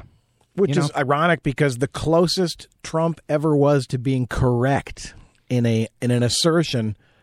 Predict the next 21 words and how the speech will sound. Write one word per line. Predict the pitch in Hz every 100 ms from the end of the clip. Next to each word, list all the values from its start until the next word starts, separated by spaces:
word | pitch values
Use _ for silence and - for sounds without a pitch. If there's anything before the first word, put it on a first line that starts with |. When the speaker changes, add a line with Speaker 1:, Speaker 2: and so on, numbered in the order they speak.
| -
Speaker 1:
was | 139 143 127
when | 139 156
he | 147 156
critiqued | - 156 139 160 160
the | - 156 131
Iraq | 135 135 160 170
War | 139 127 127
during | 123 131 135 135
the |
G | 123 123 131
O | 131
P | 131 131
primaries. | 123 123 127 98 69 78 -
Speaker 2:
Yeah. | 156 135 - - _ _ -
Speaker 1:
Uh, | 113 117 -
and | 131 127 117
now | 123 139
he's | 139 135
hiring | 120 143 139 131 123
one | 123 135 131
of | 127 120 117